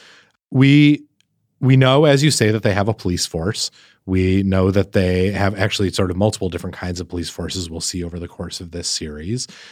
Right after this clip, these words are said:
They are divided, as the Catholic Church is, into a number of little boards. And in the books, they talk about how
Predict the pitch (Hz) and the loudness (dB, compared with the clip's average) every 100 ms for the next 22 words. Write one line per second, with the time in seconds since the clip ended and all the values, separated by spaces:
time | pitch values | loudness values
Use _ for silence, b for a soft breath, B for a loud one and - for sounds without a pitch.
0 | B B 139 131 123 123 131 165 185 160 | B B 2 4 4 2 4 4 6 4
1 | 147 120 120 127 131 - - 127 - 113 | 4 2 2 2 0 -4 -6 -4 0 0
2 | 117 110 - 104 - 101 92 87 107 101 | 0 -4 -2 -4 -2 -2 -2 -4 -4 -2
3 | 120 107 101 104 127 131 127 107 104 104 | 0 2 2 2 4 4 4 4 4 4
4 | 98 98 - b b 104 113 113 113 110 | 2 -2 -14 b b 0 4 4 4 4
5 | 107 87 104 101 87 78 69 - - 98 | 2 2 4 4 4 0 -6 -6 -4 -2
6 | 98 98 92 110 113 - - - 104 95 | 0 0 0 2 0 0 -2 -2 0 0
7 | 95 - 110 107 107 98 92 - 95 90 | -2 0 0 2 2 2 0 -4 -2 0
8 | 90 92 | 2 0